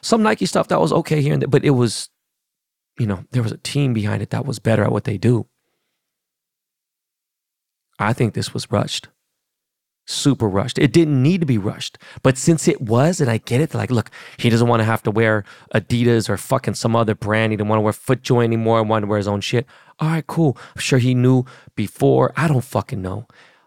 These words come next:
All I know is he coulda hired the best there was, the best designers in Japan, the best designers from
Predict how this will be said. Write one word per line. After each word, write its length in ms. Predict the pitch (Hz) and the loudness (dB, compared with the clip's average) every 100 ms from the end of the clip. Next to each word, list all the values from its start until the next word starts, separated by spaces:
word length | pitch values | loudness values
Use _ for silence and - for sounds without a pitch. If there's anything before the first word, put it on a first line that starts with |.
| _ 123 | _ 0
All 240 | 143 156 | 2 2
I 120 | 156 | 0
know 280 | 147 131 123 | 0 0 0
is 160 | 117 - | -2 -8
he 180 | - 180 | -6 -6
coulda 240 | - 165 135 | -2 -2 -2
hired 440 | - 127 113 110 | -4 -4 -4 -4
the 100 | - _ _ - | -8 _ _ -2
best 320 | 120 117 - | 0 -2 -2
there 220 | 107 104 | 0 0
was, 320 | 95 120 117 - - | 0 -6 -8 -16 -4
the 140 | 101 87 | -2 -2
best 400 | - 117 120 - | 0 0 0 0
designers 500 | 107 113 110 104 104 | 0 2 0 -2 -4
in 80 | |
Japan, 600 | 113 - - 113 110 107 - - | -10 -10 -4 -2 0 -2 -8 -8
the 100 | - | -6
best 280 | - 101 - | 0 0 0
designers 340 | 98 104 98 | -2 0 -2
from 180 | - 143 | -4 -12